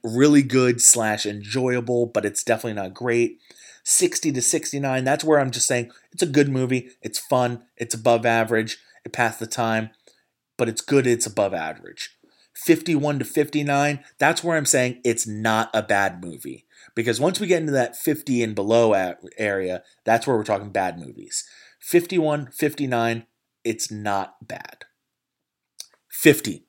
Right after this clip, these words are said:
right down the middle, I feel nothing. I feel nothing about this movie, and it's not bad, it's not good, it's just there, it's blah. That's a fifty. Forty to forty-nine, meh, it passed its time,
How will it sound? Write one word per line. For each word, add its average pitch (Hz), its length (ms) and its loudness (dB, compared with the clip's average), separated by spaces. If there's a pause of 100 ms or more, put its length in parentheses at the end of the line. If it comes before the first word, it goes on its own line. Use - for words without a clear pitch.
right 131 240 8
down 135 180 6
the 131 60 0
middle, 110 380 0 (220)
I 113 120 6
feel 110 220 -2
nothing. 82 380 -12 (220)
I 110 80 0
feel 110 180 -2
nothing 131 420 -2
about 139 280 0
this 151 200 -2
movie, 110 440 -6 (360)
and 107 440 -2 (120)
it's - 360 -4
not 120 320 2
bad, 131 480 2
it's 95 240 -4
not 117 380 0
good, 113 420 2
it's 90 280 -8
just - 380 0
there, 98 460 -2
it's 95 240 -10
blah. 80 420 -12 (420)
That's 107 220 2
a 107 60 -4
fifty. - 500 -12 (540)
Forty 156 400 6
to 151 80 0
forty-nine, 160 760 2 (240)
meh, 139 340 2 (300)
it - 140 -10
passed 135 320 0
its - 100 -6
time, 123 500 -2